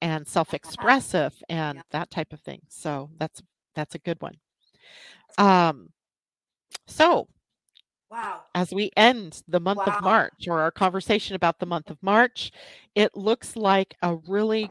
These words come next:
Speaker 1: good month with a couple of little hiccups along the way. Even that eclipse doesn't really scare me. Like,
Speaker 2: Yeah.
Speaker 1: it, most times I'm not scared anyway about anything,
Speaker 2: No.
Speaker 1: but like that, but it can be,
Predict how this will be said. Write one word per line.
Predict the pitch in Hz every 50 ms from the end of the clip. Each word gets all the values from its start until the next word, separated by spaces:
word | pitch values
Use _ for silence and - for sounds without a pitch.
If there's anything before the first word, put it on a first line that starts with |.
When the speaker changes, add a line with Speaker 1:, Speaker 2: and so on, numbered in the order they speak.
| _ -
Speaker 1:
good | - 180 180 170 160 156 _
month | 165 165 165 165 175 180 185 196 208 - - - - - - - _ _ _ _ _ _ _ _ _ _ _ _ _ _ _ _
with | 185 190 -
a | 196
couple | - - - 208 - 220 196
of | 190 180 180
little | 202 190 196
hiccups | - - 185 - - 180 - - -
along | 185 165 160 165 160 165 165
the | 156 170
way. | 165 180 196 202 - -
Even | 226 240 294 - 370 330
that | - 214 180
eclipse | 165 - - - 214 202 - - -
doesn't | - 180 170 160 185 - -
really | 160 175 170 160 160 147 135 135 _ _ _ _ _ _ _ _ _ _ _ _
scare | - - - - - - 180 175 185 214
me. | 240 285 339 - _ _ _ _ _
Like, | 175 175 175 -
Speaker 2:
Yeah. | 156 165 190
Speaker 1:
it, | - _ _ _ _ _ _ _ _ _ _
most | 190 196 196 190 - -
times | - 170 143 135 127 - -
I'm | 160 156 156
not | 135 - -
scared | - - - 143 143 139
anyway | - 151 151 143 139 147 143 139
about | 135 - 175 -
anything, | 151 156 151 151 - 175 160 165 180 - _ - - - - - _ _
Speaker 2:
No. | -
Speaker 1:
but | 180 151 135 - _ _ _ _ -
like | 165 160 - -
that, | 156 147 156 160 -
but | - 170 165 - - - - - - - _ _
it | 196 196 - -
can | - 202 180 170
be, | - 160 156 151 147 143 143 -